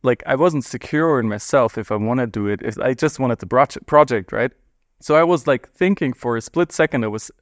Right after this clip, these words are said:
thinking to say, "Yes, okay, let's do it." But then I said no, and then he was like, immediately you could see how much more he respected me, because he,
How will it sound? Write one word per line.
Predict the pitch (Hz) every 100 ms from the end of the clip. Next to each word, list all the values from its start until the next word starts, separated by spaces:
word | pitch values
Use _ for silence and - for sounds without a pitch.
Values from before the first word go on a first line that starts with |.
| _
thinking | - 165 160 135 117
to | 117
say, | - 123
"Yes, | 113 123 131 -
okay, | 110 127 117
let's | 110 -
do | 139
it." | 131 - _ _ _ -
But | 123
then | 165
I | 156
said | - 110
no, | 120 151 131 107
and | 110
then | 127
he | 143
was | 127 123
like, | 113 _ _ _ -
immediately | 139 190 185 143 - 127
you | 120 127
could | 151
see | - - 135
how | 127 135
much | 135 123 -
more | 127 120
he | 117
respected | 104 - 135 - 127
me, | 104 - _ -
because | 123 131 117
he, | 131 123